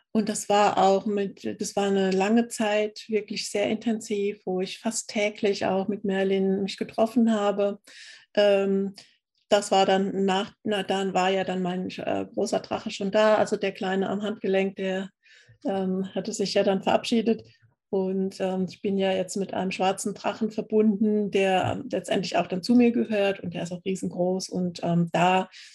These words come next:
äh, ging das dann auch los mit, äh, mit den Reisen zu Merlin und auch mit dem Unterricht. Ja, also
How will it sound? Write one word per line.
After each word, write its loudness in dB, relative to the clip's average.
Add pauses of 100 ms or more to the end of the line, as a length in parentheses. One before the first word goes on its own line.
(220)
äh, 2
ging -2
das -6
dann -4
auch -4
los 0
mit, -8
äh, 0
mit -2
den 0
Reisen 0
zu -6
Merlin 0 (520)
und 0
auch 2
mit -4
dem 0
Unterricht. -6 (100)
Ja, -4
also -2